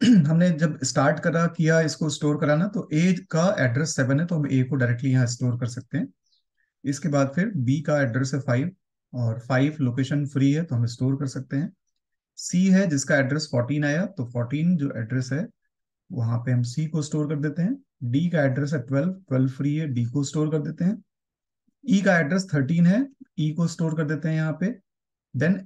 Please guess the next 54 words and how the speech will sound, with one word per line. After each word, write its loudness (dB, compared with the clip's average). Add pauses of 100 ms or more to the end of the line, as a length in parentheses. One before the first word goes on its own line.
F 2
का 2
address 2
twelve 2
आया 0
जो 0
कि -2
busy 2
है। -4 (1400)
तो -6
अगर 2
twelve 2
address 0
busy 2
है 0
तो -8
हम 2
क्या 0
करते -4
हैं, -2
H -2
is 0
the -2
address 2
जिस, -2
जो 0
कि -8
ट्वेल्व 0
आया 2
है -2 (400)
उसमें -2
वन 2
ऐड -2
कर -6
देते -6
हैं। -8 (100)
तो -8
इसको -4
वन 0
ऐड 0
करने -2
से -4
ये -2
क्या -4
आएगा, -2
थर्टीन 0
आ 4
जाएगा, 0
लेकिन 0
thirteen 2
location 2
भी 0
busy -2
है। -12